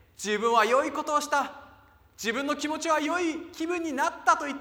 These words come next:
て、その場を去っていくような、そんなこともあったのではないかと言われています。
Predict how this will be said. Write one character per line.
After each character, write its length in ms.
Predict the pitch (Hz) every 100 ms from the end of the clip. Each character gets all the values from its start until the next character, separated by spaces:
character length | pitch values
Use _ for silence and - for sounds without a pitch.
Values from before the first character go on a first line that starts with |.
| -
て、 560 | 285 233 170 - -
そ 160 | - 226
の 120 | 226
場 160 | 220 214
を 100 | 196
去 140 | 247
っ 140 | 254 -
て 100 | 226
い 60 |
く 100 | 220
よ 200 | 262 247
う 20 | 226
な、 240 | 190 165
そ 220 | - 233
ん 140 | 294 311
な 140 | 311
こ 160 | 311 311
と 140 | 311
も 240 | 277 214 -
あ 80 |
っ 220 | 226 - -
た 100 | 233
の 120 | 214
で 100 | 208
は 100 | 202
な 140 | 220
い 80 | 214
か 180 | 233 269
と 500 | 330 294 190 - -
言 100 | 139
わ 80 | 147
れ 60 | 143
て 100 | 135
い 60 |
ま 140 | 127
す。 120 | -